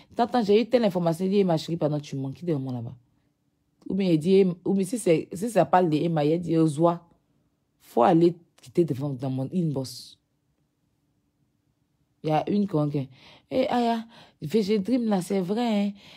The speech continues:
Et Drogba, tant, tant, tant, tant. Faut parler de ça. » Il y a quelqu'un qui m'a dit, « Ozoa,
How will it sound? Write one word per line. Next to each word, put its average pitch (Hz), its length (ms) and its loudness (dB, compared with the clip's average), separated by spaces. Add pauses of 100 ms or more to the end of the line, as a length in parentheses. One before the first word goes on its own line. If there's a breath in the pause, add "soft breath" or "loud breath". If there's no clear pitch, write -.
(220 loud breath)
Et - 100 -4
Drogba, 202 480 2
tant, 233 140 0
tant, 233 160 -2
tant, 226 180 -4
tant. 202 280 -2 (240 soft breath)
Faut 262 200 2
parler 196 280 4
de 175 100 0
ça. » 156 260 -6 (640)
Il - 80 -4
y 180 40 2
a 185 40 2
quelqu'un 196 340 2
qui 190 120 0
m'a 180 60 2
dit, « 196 120 0
Ozoa, 151 460 2